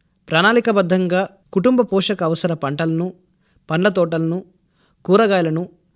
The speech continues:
పశుగ్రాస పంటలను, మేకలు, గొర్రెలు, కోళ్ళు, తేనెటీగలు తదితర అనుబంధ వ్యాపకాలను చేపట్టే విధానాన్ని మిశ్రమ వ్యవసాయం అంటారు.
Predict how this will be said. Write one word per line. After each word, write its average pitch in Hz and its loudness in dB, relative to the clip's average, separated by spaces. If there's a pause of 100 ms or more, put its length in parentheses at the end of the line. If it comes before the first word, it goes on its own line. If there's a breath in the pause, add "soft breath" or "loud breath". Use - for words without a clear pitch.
(300)
పశుగ్రాస 220 0
పంటలను, 165 -4 (680)
మేకలు, 156 -4 (280)
గొర్రెలు, 160 0 (320)
కోళ్ళు, 165 -2 (680)
తేనెటీగలు 220 2 (100)
తదితర 175 2
అనుబంధ 170 0
వ్యాపకాలను 160 -2
చేపట్టే 185 -2
విధానాన్ని 165 -2 (240)
మిశ్రమ 156 -2
వ్యవసాయం 156 -4
అంటారు. 127 -8